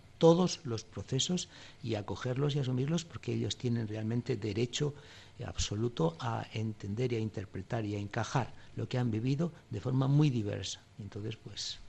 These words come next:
escuchar, acompañar y sencillamente, en la medida de lo posible, si se puede,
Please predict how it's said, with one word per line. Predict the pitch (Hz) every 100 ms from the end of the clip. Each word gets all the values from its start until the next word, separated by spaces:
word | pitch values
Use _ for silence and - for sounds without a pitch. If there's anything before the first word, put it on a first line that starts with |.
| -
escuchar, | - - - 131 143
acompañar | 139 113 104 92 107 160 - - - - -
y | 117
sencillamente, | - 101 104 101 107 113 127
en |
la | 110
medida | 113
de | 110
lo | 117
posible, | 117 - 131 143
si | -
se | -
puede, | - 143 147